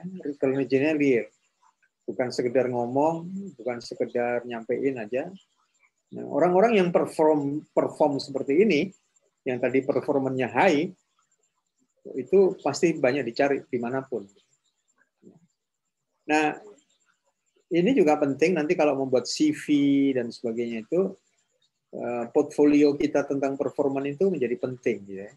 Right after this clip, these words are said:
Nanti kalau ada waktu atau diskusi kita, kita bisa. Yang terakhir, orang ini juga punya respect,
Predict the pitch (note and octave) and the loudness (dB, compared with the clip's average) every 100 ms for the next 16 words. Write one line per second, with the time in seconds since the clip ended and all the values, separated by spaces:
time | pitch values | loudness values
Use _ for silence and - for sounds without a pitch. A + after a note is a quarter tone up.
0 | _ A2+ A2 C3+ A#2 G#2+ A2 G#2+ A2+ B2 | _ -20 -14 -10 -8 -8 -8 -10 -10 -10
1 | A2+ G#2+ G#2+ G#2+ G2+ - A2+ - A#2 - | -10 -10 -10 -10 -10 -16 -14 -14 -14 -16
2 | _ _ _ _ _ _ B2+ A#2 - G#2+ | _ _ _ _ _ _ -10 -10 -14 -18
3 | G2+ _ _ D3 F3 E3 C#3+ A#2+ F3 G#3 | -20 _ _ -2 2 2 2 2 0 0
4 | _ _ _ _ _ _ _ _ _ _ | _ _ _ _ _ _ _ _ _ _
5 | _ _ _ - E3+ G#3+ D#4+ D3+ C3 C3 | _ _ _ 0 2 2 2 4 4 2
6 | - - - D3 C#3 C#3+ D#3+ - - A2+ | -6 -8 0 0 2 0 0 -2 -6 -8